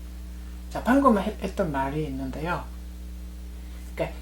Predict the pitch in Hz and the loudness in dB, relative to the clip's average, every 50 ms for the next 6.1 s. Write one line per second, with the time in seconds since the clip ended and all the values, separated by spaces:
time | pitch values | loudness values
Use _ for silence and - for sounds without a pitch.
0 | - - 294 285 - 330 311 311 - - 262 233 - - - - 233 226 214 208 | -4 0 2 4 6 4 4 4 2 -2 -2 -2 -2 -4 -4 0 2 2 4 2
1 | 202 196 185 175 - - - - - - - - - - - - - - 156 156 | 2 0 -2 -2 -4 -6 -10 -10 -10 -10 -10 -10 -12 -12 -12 -10 -4 0 2 2
2 | 156 - 175 156 151 165 156 139 - - - - - - - - - - - - | 2 2 2 2 2 2 2 0 -2 -8 -10 -10 -6 -6 -6 -6 -8 -10 -10 -10
3 | - - - - - 175 190 202 247 262 247 240 233 226 214 208 190 180 214 - | -10 -10 -10 -4 0 2 4 4 4 4 4 6 6 6 6 4 2 0 -2 -2
4 | - 233 220 208 - - - 202 190 180 180 170 165 147 - - - - - - | 0 0 0 0 -2 -4 -2 0 0 2 2 0 -2 -6 -8 -8 -8 -8 -10 -10
5 | - - - - - - - - - 208 190 185 170 160 156 151 151 165 175 160 | -10 -10 -10 -10 -10 -10 -8 -6 -2 0 2 2 2 2 2 0 0 0 0 0
6 | 135 120 | -2 -2